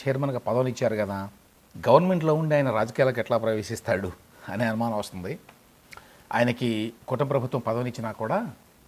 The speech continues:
ఆ పదవిని ఆయన స్వీకరించాల. కాకపోతే "నేను ఈ పదవిని తీసుకోవడం లేదు" అని ప్రకటించాల బహిరంగంగా ఏమి, కానీ చాలా కాలంగా చాలామందికి తెలుసు. దాని మీద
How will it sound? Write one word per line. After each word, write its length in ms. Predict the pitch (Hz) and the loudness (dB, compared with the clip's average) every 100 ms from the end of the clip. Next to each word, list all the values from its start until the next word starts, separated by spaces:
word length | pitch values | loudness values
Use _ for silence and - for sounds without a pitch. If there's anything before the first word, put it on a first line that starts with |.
| _ 123 | _ -2
ఆ 140 | 123 | 0
పదవిని 420 | - 117 131 165 | 2 0 2 0
ఆయన 160 | 151 160 | 0 -2
స్వీకరించాల. 640 | - 127 110 110 98 82 - - - _ _ - | -4 -6 -4 -4 -4 -8 -10 -18 -20 _ _ -2
కాకపోతే 840 | 143 170 175 170 170 156 156 143 - - - _ _ 143 | 0 2 0 4 4 4 2 -2 -10 -20 -20 _ _ -2
"నేను 180 | 156 | 2
ఈ 60 | 156 | 4
పదవిని 280 | 139 139 170 | 4 4 4
తీసుకోవడం 480 | 156 - 151 147 143 | 0 6 8 8 6
లేదు" 320 | 143 143 147 - | 6 4 -2 -8
అని 180 | 123 190 | -6 -6
ప్రకటించాల 580 | 196 117 - 165 135 104 | -4 -6 -2 -2 0 -2
బహిరంగంగా 540 | 95 110 117 120 110 | 0 0 0 -2 -2
ఏమి, 280 | 101 98 180 - - _ _ - - | -6 -6 -10 -12 -20 _ _ -12 -6
కానీ 160 | 196 - | -4 2
చాలా 160 | 127 135 | 2 2
కాలంగా 400 | 127 127 131 143 | 0 0 0 -2
చాలామందికి 340 | 120 110 113 110 | -2 -2 -2 -4
తెలుసు. 460 | 110 104 - 185 - _ _ _ - 107 | -4 -6 -6 -6 -8 _ _ _ -18 -4
దాని 240 | 107 117 | -2 0
మీద 200 | 113 113 | -2 0